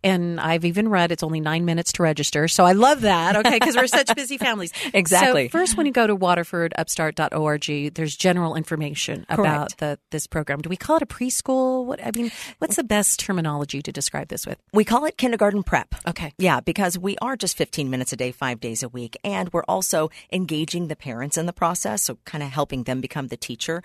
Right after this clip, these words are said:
Speaker 2: So we call it kindergarten prep because that's what we're doing. We're preparing children to enter kindergarten ready to go. So if they can't afford pre-K or if they can't afford Montessori school, this gives those children the ability to start at the starting line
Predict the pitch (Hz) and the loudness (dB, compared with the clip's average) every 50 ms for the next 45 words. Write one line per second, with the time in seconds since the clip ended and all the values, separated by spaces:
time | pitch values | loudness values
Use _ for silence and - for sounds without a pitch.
0 | - - - - _ - - 214 - - 185 214 202 - - 214 220 214 - - | -14 -20 -20 -10 _ -4 -4 -4 -4 -4 -6 -6 -4 -2 -2 0 0 -2 -2 -2
1 | 214 180 165 - 160 143 139 143 - - 131 - - - 151 - 185 202 - - | -4 -4 2 2 2 2 2 0 -2 -2 -4 -4 -4 -8 -2 0 0 0 0 -4
2 | - - 143 143 117 135 127 113 117 120 117 117 131 - - - - - 180 165 | -6 -4 -4 -4 -2 -2 -4 -4 -4 -8 -6 -8 -8 -8 -10 -18 -12 -8 -8 -6
3 | 165 170 170 160 - 156 135 123 135 127 123 - - - _ - - - - 160 | -4 -4 -4 -4 -4 -4 -4 -4 -4 -6 -6 -8 -12 -20 _ -8 -6 -4 -4 -4
4 | 160 175 170 - - 139 123 123 - 117 117 113 120 120 - - 139 135 123 131 | -4 -6 -6 -6 -6 -6 -6 -6 -6 -6 -6 -6 -8 -8 -8 -4 -4 -2 -2 -2
5 | 131 - 120 - 139 120 110 - - - - 139 139 - - - _ _ - 196 | -6 -6 -4 -4 -4 -6 -6 -6 -6 -2 -2 -2 -4 -6 -12 -20 _ _ -8 -8
6 | - - - 196 196 190 185 185 - _ _ - - 214 196 214 202 - - 220 | -8 -4 -4 -2 -2 0 -2 -4 -8 _ _ -10 -8 -8 -8 -8 -10 -12 -12 -10
7 | 233 262 254 226 _ - 160 156 - - - 127 113 113 107 - - 147 151 156 | -8 -6 -8 -4 _ -2 -2 -2 -6 -6 -8 -8 -8 -8 -10 -8 -6 -2 -2 -2
8 | 160 - 123 160 170 - - - 180 175 - - 180 185 180 - 185 180 180 165 | -2 -2 -4 -6 -6 -6 -6 -6 -6 -6 -6 -6 -6 -6 -6 -4 -6 -6 -4 -6
9 | 139 135 135 135 - - 117 120 120 - - - 123 104 110 - - - - _ | -8 -6 -6 -6 -8 -6 -8 -6 -6 -8 -6 -4 -4 -4 -4 -6 -14 -20 -20 _
10 | _ _ 151 147 202 220 220 - - 190 185 175 160 - 156 143 - - - - | _ _ -2 0 2 2 2 2 0 -2 -2 -2 -2 -2 -2 -2 -2 -4 -2 -4
11 | 156 143 151 147 131 - 135 131 113 139 131 127 123 - - 131 - - 143 143 | -4 -2 -4 -6 -4 -4 -6 -4 -2 -4 -4 -4 -8 -8 -4 -4 -2 -2 -2 -4
12 | - - 156 135 - 143 135 135 143 143 143 143 143 147 147 | -4 -2 -4 -2 0 -2 -2 -2 -4 -6 -6 -4 -4 -4 -6